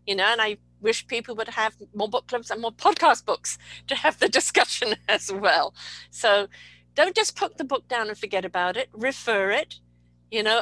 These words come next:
uh, and, uh, speak about it. That's what social media is about, folks. "I've just read this great book,"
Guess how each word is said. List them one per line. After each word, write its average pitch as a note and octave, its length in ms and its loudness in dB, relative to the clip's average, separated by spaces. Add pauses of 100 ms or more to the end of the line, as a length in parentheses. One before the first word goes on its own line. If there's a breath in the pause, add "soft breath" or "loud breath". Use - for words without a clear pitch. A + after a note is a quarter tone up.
uh, F#3+ 420 0
and, A3 400 -2
uh, G#3 260 0
speak - 360 -6
about G3 320 -2
it. C#4 140 -8
That's - 180 -2
what - 100 -6
social D#4 320 -4
media B3 280 -2
is G3+ 100 0
about, F#3+ 300 -4
folks. A3 320 -4
"I've G#3 160 -4
just A#3+ 240 -2
read B3 220 -2
this A#3 180 0
great A3 340 -2
book," G3+ 360 -6